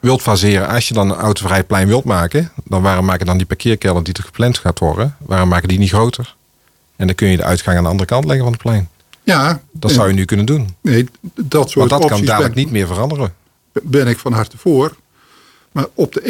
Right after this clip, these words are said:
Speaker 2: een of andere manier lukt het niet, terwijl er volgens mij in het voorjaar een integraal ontwikkelingsplan is aangenomen voor, eh, voor het centrum, eh, om dat integraal te maken.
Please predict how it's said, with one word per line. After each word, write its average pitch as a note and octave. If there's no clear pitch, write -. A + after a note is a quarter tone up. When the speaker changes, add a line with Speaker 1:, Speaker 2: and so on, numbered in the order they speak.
Speaker 2:
een F#3
of -
andere C#3
manier C3
lukt D3
het B2+
niet, E3
terwijl A#2
er A2
volgens G#2
mij C3+
in A2+
het G#2+
voorjaar A2
een G#2
integraal A#2
ontwikkelingsplan C#3
is C3
aangenomen C#3+
voor, C3+
eh, C3+
voor C#3+
het C3
centrum, C3+
eh, C#3+
om D3
dat C#3
integraal D3+
te -
maken. F2